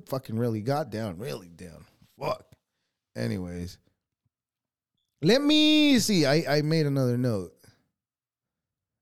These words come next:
I'm so old. <laughs> Nah, no, I can't share that here because that's for another one.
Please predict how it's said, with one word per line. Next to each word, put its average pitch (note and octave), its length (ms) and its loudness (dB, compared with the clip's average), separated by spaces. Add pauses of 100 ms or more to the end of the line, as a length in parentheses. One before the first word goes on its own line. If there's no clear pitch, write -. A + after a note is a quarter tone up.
(140)
I'm D3+ 180 0
so G3 160 2
old. F3+ 760 4
<laughs> - 60 -20 (1800)
Nah, C3 260 2
no, A2+ 200 -2
I G#2+ 140 -2
can't A2 260 -4
share G#2+ 240 -4
that G2+ 160 -2
here A2 220 -2
because G2 180 -6
that's G#2 180 -6
for - 200 -10
another F2+ 340 -6
one. D#2+ 220 -14